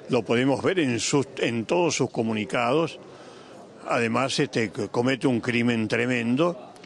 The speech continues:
Este, y no solamente eso. Además, restablece la esclavitud junto con el presidente Avellaneda. Eso nunca se nos dijo ni se nos enseñó.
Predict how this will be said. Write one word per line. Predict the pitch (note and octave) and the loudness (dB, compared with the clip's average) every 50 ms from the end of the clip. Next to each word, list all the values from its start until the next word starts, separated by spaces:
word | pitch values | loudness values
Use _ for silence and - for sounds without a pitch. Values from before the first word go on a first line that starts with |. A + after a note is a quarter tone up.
| - - - - - - - - - - - - - - - | -20 -20 -20 -20 -20 -20 -20 -20 -20 -20 -20 -20 -20 -18 -8
Este, | - - B2+ A2+ G#2 - - C3 A2+ A2 A2 G#2+ G#2+ G#2 - C3 - - - - - - | -4 -2 -2 -2 -2 -2 -2 -2 0 0 0 0 0 0 -2 -4 -8 -14 -16 -14 -8 -2
y | - D3 B2+ | 0 2 2
no | C#3+ F3 F#3 | 4 2 2
solamente | C3 - C#3+ C3 B2+ A#2 A#2 A#2 A2+ G#2 F#2 A#2 A2+ C#3+ F3 F3 | 0 -2 -2 -2 0 0 0 0 0 0 0 0 0 2 2 0
eso. | C3+ - - - G2+ F#2+ E2 - - - - - - - - - - - - - - - A3+ | 0 -2 -2 -2 -2 -2 -2 -6 -14 -20 -20 -20 -20 -20 -20 -20 -20 -20 -20 -16 -8 -4 -2
Además, | C3 G#2 G#2+ A2+ A#2 C#3 F3+ F#3+ D3+ - - | 0 2 2 2 2 2 2 2 0 0 -2
restablece | D3 B2+ B2+ C3+ C3 A#2 - - B2+ A2 G#2+ A#2 D3 D3 - - E3 | 0 2 2 2 0 0 0 0 0 2 2 2 2 2 2 2 2
la | E3 C#3 | 2 0
esclavitud | A#2 - C#3 A#2 G#2+ G#2+ G#2+ F#2+ - G3+ G#3+ F#3 B2 | 0 0 -2 -2 0 -2 -4 -2 0 0 0 0 -2
junto | - - C#3 C#3 A#2 - B2+ G#2+ | -2 0 0 0 2 2 2 2
con | B2 A2+ G#2+ | 2 0 0
el | G2+ G2 | -2 -2
presidente | E2 - A2 G2 - A2+ A2+ A#2 A#2 - A2 | -2 0 0 0 2 2 0 0 2 2 2
Avellaneda. | A2 A2+ A2 G2+ G#2 G#2 A2+ A2+ G#2+ G2+ G2 F#2+ - - - - - - - - - - | 2 2 2 2 2 2 2 0 0 0 -2 -4 -6 -8 -14 -18 -18 -18 -18 -16 -4 -2
Eso | - C#3 - - B2 A2+ | 0 2 2 2 0 0
nunca | C3 C3+ D3+ G3 A3+ A3+ F#3 - G3+ F3 | 2 2 4 4 4 2 0 0 0 0
se | - - C3+ | 2 2 2
nos | A#2+ A2+ G2 A#2+ | 2 2 2 2
dijo | D3 F#3+ F#3 F#3 E3+ D#3+ | 0 0 0 2 0 0
ni | D3 A#2+ A#2 A2+ A2 A2+ | 2 2 2 2 2 2
se | G#2+ - - A#2+ | 2 0 0 0
nos | A2+ A2 G2 - | 0 0 0 -2
enseñó. | G#2+ G2+ G2 F2+ - G#2 G#2+ C3+ F#3+ G#3 F3 B2+ F#2+ | -2 -4 -2 -2 -2 0 2 2 4 4 2 0 0